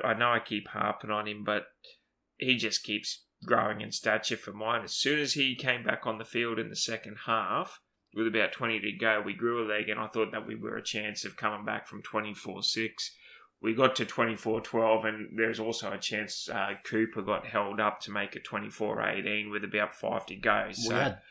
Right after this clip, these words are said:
Speaker 2: two tries disallowed due to held up, or I
Speaker 1: Yeah.
Speaker 2: think the other one was, uh, ca-, wasn't called a double movement, but I think it fell just short.
Speaker 1: Fell short
Speaker 2: In
Speaker 1: or
Speaker 2: any
Speaker 1: whatever,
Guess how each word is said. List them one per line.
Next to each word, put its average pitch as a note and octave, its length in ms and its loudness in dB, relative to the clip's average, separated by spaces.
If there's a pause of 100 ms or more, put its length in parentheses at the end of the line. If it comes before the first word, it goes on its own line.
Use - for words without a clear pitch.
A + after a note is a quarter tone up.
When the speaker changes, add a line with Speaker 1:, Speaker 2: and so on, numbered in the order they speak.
(200)
Speaker 2:
two C3 180 2
tries G#2+ 400 -2
disallowed G#2 540 -4
due G#2+ 140 -6
to G2 400 -2 (120)
held G#2+ 220 -4
up, G#2 240 2
or G2 360 -4
I B2+ 40 4
Speaker 1:
Yeah. A2 140 8
Speaker 2:
think G2+ 100 2
the G#2 60 -2
other A2 120 0
one G2+ 160 -2
was, F#2+ 240 -6
uh, F#2+ 240 -4 (100)
ca-, - 160 -10
wasn't G2+ 280 -12
called F2+ 160 -14
a F2+ 40 -16
double F#2 240 -10
movement, G2 420 -14 (100)
but F#2+ 80 -10
I G2 160 -12
think G2 140 -14
it F#2 120 -18
fell A#2 280 -2
just G#2 220 0
short. A2 360 0
Speaker 1:
Fell G2 240 0
short G#2 400 0
Speaker 2:
In C3 80 4
Speaker 1:
or - 20 8
Speaker 2:
any B2 120 6
Speaker 1:
whatever, A#2+ 220 6